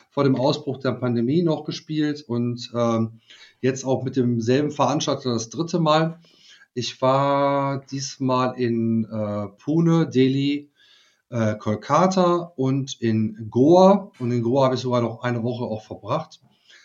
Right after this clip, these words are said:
was wirklich schön war. Wetter war natürlich Bombe, über dreißig Grad und, äh, wir hatten ein tolles, kleines Resort.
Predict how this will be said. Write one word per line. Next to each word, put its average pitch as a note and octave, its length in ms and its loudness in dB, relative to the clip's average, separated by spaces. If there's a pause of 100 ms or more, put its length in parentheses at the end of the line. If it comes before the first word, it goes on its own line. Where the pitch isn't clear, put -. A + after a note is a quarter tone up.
(140)
was A2+ 200 -6
wirklich A#2+ 220 -6
schön B2+ 260 0
war. A#2 160 2
Wetter A#2 220 -2
war A2+ 100 0
natürlich A2+ 340 -4
Bombe, A#2+ 420 0
über A#2 200 -2
dreißig A2 420 -4
Grad A2+ 340 0
und, G#2 300 -8 (420)
äh, G#2 240 -4
wir G#2+ 60 -2
hatten G#2+ 200 -4
ein G2+ 200 -4
tolles, A#2+ 580 -4
kleines A#2 540 -2
Resort. B2 580 0